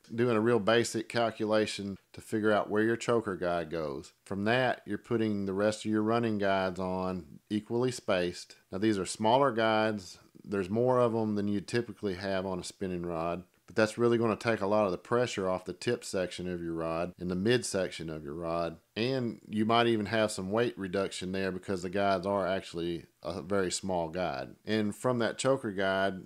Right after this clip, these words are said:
you're basically just moving guides around until you find where they line up in a straight line with the choker guide. So simple to do, real easy to figure out. I just thought the video might help somebody if they were struggling understanding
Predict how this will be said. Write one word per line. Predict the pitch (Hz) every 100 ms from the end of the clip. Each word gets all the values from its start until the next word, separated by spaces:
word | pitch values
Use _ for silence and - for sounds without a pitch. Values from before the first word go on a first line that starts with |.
| -
you're | 104
basically | 98 117 120 - 104 95
just | 101 92
moving | 104 110 104 95
guides | 101 107 95
around | 90 104 113 104
until | 90 - 98
you | 95
find | - 98 98 95
where | 92
they | 90 90
line | 95 95 101
up | 95 92
in | 85
a |
straight | - 98 92
line | 82 95 80 85 82 -
with | 117 -
the |
choker | - 87 80 65
guide. | 67 64 50 - -
So | - 123
simple | - 131 120 110
to | 98
do, | 107 123 127 120 85
real | 110 123 98
easy | 117 123 113 110 107 - -
to | 98 95 87 -
figure | - 120 113 110
out. | 107 110 110 -
I | 95
just | 98 -
thought | 117 92
the |
video | 92 110 110 107
might | 104 101 -
help | 107 107
somebody | - 110 107 107 107 107
if | 98 107
they | 98
were | 87
struggling | - 107 107 101 104 98
understanding | 101 98 - 101 101 98 98 95